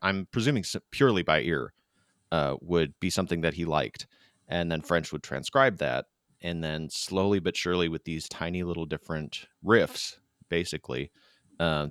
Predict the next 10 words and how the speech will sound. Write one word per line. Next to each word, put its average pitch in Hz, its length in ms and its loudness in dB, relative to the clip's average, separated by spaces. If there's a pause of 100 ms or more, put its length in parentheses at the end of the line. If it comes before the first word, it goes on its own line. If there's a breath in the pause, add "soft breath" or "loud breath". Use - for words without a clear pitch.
they 87 160 4
would 78 340 0
compile 82 600 0
them 76 180 -6
together 73 640 -2 (240)
into 73 640 -8 (680 soft breath)
something 85 460 0
that 73 160 -4
resembled, 76 760 -4 (240)
um, 67 360 -4